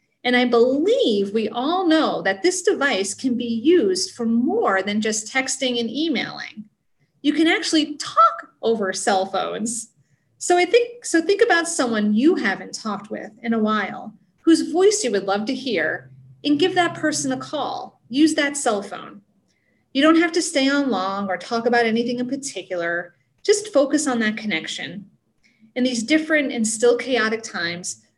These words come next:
a friendly voice can be just what is needed to help someone build their own psychological stamina. And just think how good it will make you feel, too.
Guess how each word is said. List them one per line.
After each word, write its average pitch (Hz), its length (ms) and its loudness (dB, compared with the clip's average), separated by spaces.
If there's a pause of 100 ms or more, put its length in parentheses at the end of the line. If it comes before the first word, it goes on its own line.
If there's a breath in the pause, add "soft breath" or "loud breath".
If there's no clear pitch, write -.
a 226 40 -8
friendly 277 440 2
voice 190 400 -2
can 214 160 -4
be 202 180 -6
just 247 420 -2
what 262 140 0
is 240 180 -8
needed 170 440 -10 (260)
to 220 80 -6
help 233 300 -4
someone 214 380 0
build 208 240 0
their 190 280 -4
own 196 480 -2 (100)
psychological 175 800 -6
stamina. 185 680 -8 (680)
And 285 100 0
just 359 180 2
think 381 200 -6
how 320 160 -2
good 320 140 0
it 311 60 2
will 302 120 -2
make 285 180 2
you 285 260 2
feel, 170 280 -6
too. - 440 -6